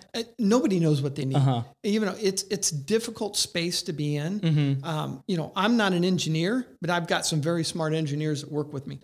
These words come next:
Speaker 1: But I know that, that the, a comp-,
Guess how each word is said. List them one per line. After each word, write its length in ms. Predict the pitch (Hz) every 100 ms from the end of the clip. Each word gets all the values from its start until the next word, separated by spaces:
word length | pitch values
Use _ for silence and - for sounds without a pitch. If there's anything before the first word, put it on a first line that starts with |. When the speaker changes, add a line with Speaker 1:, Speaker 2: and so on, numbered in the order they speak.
| -
Speaker 1:
But 220 | 160 151
I 180 | 214 202
know 440 | 233 202 214 160 151
that, 240 | 160 156 - - -
that 180 | 165 - - - -
the, 500 | 175 175 165 165 165 _ - _
a 60 | -
comp-, 300 | - 269 269